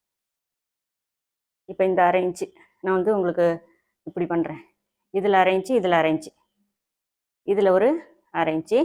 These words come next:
இந்த அரை இன்ச்சு, இது ரெண்டும் தான் இப்படி ஜாயிண்ட் ஆகும். இப்ப ஜாயிண்ட் ஆகும்போது பாத்தீங்கன்னா உங்களுக்கு இந்த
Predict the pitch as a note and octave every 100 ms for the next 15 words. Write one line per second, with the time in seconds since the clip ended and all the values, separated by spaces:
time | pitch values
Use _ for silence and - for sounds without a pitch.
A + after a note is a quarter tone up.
0 | D4 G3 F#3+ E3+ E3+ E3+ - F#3+ G3 A3
1 | A3 G#3 A3+ G3+ F3+ F3+ E3+ D3+ - _
2 | _ _ _ _ _ G#3 G3 G3+ A#3 G#3+
3 | F#3 G#3 G3+ G3 F#3+ G3+ A3 F#3+ C4+ E4
4 | - _ _ F#3+